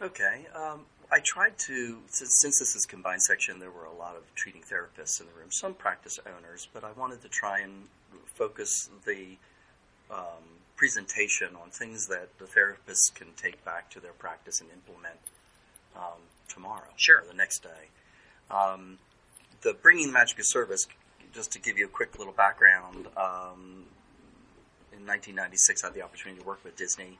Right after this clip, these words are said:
Speaker 1: for a number of years to, uh, take some of their tactics and strategies and modify them into a healthcare environment. So that's the whole, you know, backdrop or backstory to the whole Bringing the Magic of Service. So there's a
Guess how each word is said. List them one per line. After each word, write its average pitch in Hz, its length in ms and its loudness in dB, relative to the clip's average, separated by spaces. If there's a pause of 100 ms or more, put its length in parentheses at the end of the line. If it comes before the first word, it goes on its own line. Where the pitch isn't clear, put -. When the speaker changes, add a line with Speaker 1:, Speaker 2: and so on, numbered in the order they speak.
(320)
Speaker 1:
for 98 140 2
a 92 60 0
number 95 300 -6
of 90 100 -12
years 92 460 -8
to, 92 400 -10
uh, 90 180 -14 (800)
take - 200 4
some 127 140 2
of 110 60 -10
their 104 140 12
tactics 98 400 2
and 95 80 -12
strategies 95 880 -2
and 92 440 -2 (140)
modify 101 600 2
them 92 240 -12
into 92 200 -16
a 90 60 -16
healthcare 90 640 -16
environment. 85 540 -18 (420)
So - 160 -4
that's 101 220 6
the 98 80 -4
whole, 95 300 2 (680)
you 117 80 -12
know, 92 160 -12
backdrop - 560 8
or 95 80 -12
backstory 90 680 0
to - 100 -16
the 90 60 -16
whole 90 380 -6
Bringing 92 260 0
the 90 80 -20
Magic 90 300 -16
of - 80 -8
Service. - 360 0
So - 100 -2
there's 90 200 -8
a 90 60 -20